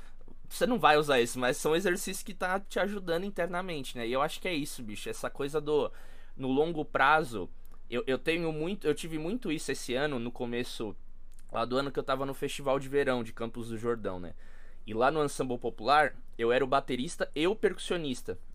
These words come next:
do ensemble, era um grupo grande e tal, e teve muitas situações, Douglinhas, que tipo, sei lá, fica muito nítido na minha cabeça um exemplo, que a gente tava tocando uma música do André Marques, pianista do Hermeto e tal, ele tava lá, era um arranjo dele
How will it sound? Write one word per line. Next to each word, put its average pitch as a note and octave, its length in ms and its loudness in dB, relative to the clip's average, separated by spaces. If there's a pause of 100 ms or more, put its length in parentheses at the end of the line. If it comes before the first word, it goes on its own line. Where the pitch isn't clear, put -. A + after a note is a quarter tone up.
do A2+ 180 0
ensemble, G2+ 360 -2
era G2+ 80 -2
um G#2+ 60 -4
grupo C3 280 -6
grande B2 520 -2
e - 40 -10
tal, A#2+ 340 2 (560)
e C#3 80 -4
teve F#3 340 2
muitas F3+ 540 0
situações, D3+ 580 -2
Douglinhas, C3 480 -2
que B2+ 100 -6
tipo, A#2+ 600 -2 (420)
sei D3 140 2
lá, C3+ 220 6
fica D3+ 240 2
muito F#3+ 360 0
nítido E3 400 -2
na C#3 140 0
minha C#3 160 0
cabeça C3 580 2
um B2 120 -2
exemplo, A#2+ 680 -4
que A#2+ 60 -6
a A2+ 40 -4
gente A#2 120 -8
tava C3 140 4
tocando C3 280 -4
uma C3 80 -2
música C3 240 -4
do C3+ 100 -2
André B2+ 220 2
Marques, - 580 0 (180)
pianista A2+ 440 -2
do G2+ 120 -4
Hermeto G#2 500 -4
e - 40 -10
tal, A#2 300 -2 (380)
ele A#2+ 180 -2
tava C#3+ 320 4
lá, C3 320 4
era B2 100 0
um B2 80 2
arranjo B2+ 360 0
dele B2+ 340 -2